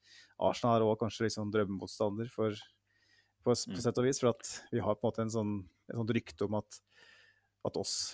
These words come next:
Speaker 1: at vi er mulig, ja, vi er mulig å, å ta da, når man
Speaker 2: Ja.
Speaker 1: trenger en eller annen, eh, statement, selv om vi kanskje ikke er det laget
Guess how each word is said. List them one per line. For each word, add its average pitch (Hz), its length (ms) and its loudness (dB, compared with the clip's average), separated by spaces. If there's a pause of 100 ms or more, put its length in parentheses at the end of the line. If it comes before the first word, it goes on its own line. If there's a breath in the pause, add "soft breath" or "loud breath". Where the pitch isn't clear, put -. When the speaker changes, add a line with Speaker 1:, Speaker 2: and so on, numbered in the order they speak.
(360 loud breath)
Speaker 1:
at - 120 -2
vi 117 120 4
er 117 60 6
mulig, 110 260 2
ja, 120 120 2
vi 117 160 6
er 127 80 6
mulig 110 280 4
å, 117 120 8 (320)
å - 40 0
ta 117 280 4
da, 147 100 2 (100)
når 120 120 -2
man 120 100 2
Speaker 2:
Ja. 113 80 0
Speaker 1:
trenger 113 520 2
en 110 100 2
eller 107 160 4
annen, 104 180 -2 (520)
eh, 104 40 0
statement, 110 340 -2
selv 120 160 6
om 123 100 2
vi 123 120 4
kanskje 127 320 0
ikke 110 140 2
er 104 160 6
det 113 120 4
laget 113 320 2